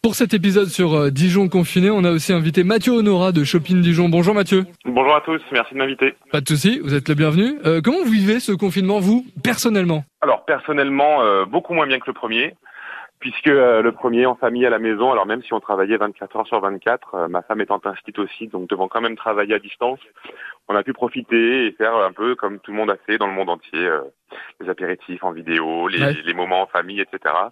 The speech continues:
Speaker 1: Mais pas
Speaker 2: Et
Speaker 1: celui-ci.
Speaker 2: aujourd'hui, non, aujourd'hui on est dans la survie, euh, des personnes que l'on représente.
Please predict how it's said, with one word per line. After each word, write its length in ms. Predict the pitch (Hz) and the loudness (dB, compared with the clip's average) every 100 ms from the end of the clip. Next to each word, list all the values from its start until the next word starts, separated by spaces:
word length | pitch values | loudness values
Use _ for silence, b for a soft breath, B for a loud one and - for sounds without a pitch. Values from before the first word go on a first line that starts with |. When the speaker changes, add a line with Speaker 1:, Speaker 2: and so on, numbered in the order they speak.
| - | -2
Speaker 1:
Mais 100 | 160 | 0
pas 80 | 214 | 0
Speaker 2:
Et 40 | |
Speaker 1:
celui-ci. 340 | 220 214 202 185 | 0 0 0 0
Speaker 2:
aujourd'hui, 380 | 143 123 139 _ _ _ _ - | -2 -6 -8 _ _ _ _ -4
non, 220 | 135 139 - | 0 0 0
aujourd'hui 360 | 120 120 120 131 | 0 2 2 2
on 100 | 123 | 2
est 80 | |
dans 100 | 107 | 2
la 100 | 101 | 2
survie, 460 | 95 110 107 117 117 | 0 -2 -4 0 2
euh, 560 | 101 90 87 87 87 87 _ - | 4 4 4 4 2 -2 _ -8
des 80 | 98 | -2
personnes 360 | 113 - 117 | -2 -4 -6
que 80 | 117 | -2
l'on 100 | 101 | 0
représente. 380 | 101 - 85 | -2 -2 -6